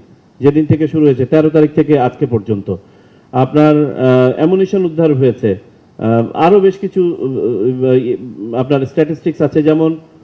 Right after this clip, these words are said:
আহ, অবৈধ, আহ, গাড়ি যেগুলো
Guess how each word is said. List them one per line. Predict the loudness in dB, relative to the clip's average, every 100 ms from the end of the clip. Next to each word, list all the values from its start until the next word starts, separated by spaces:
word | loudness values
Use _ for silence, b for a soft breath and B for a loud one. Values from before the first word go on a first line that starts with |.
| _ _
আহ, | -2 0 2 0
অবৈধ, | 0 2 4 4 4
আহ, | 4 4 0 -12 -12 -8 -6 -4 0
গাড়ি | 2 2 0 -8
যেগুলো | -4 -2 2 0